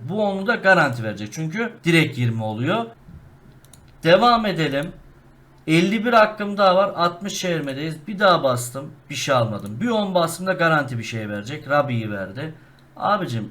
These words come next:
kolektör atsan da sevindirsen biz olmaz mı ya?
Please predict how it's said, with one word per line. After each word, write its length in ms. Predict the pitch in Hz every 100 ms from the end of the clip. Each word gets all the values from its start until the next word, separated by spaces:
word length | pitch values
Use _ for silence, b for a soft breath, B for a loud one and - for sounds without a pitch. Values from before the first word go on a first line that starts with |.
| -
kolektör 460 | 196 202 202 202 202
atsan 400 | 196 - 196 185
da 60 |
sevindirsen 640 | 175 180 180 180 175 180 165
biz 120 | 160
olmaz 440 | 160 160 185 156
mı 100 | 123
ya? 280 | 104 98 117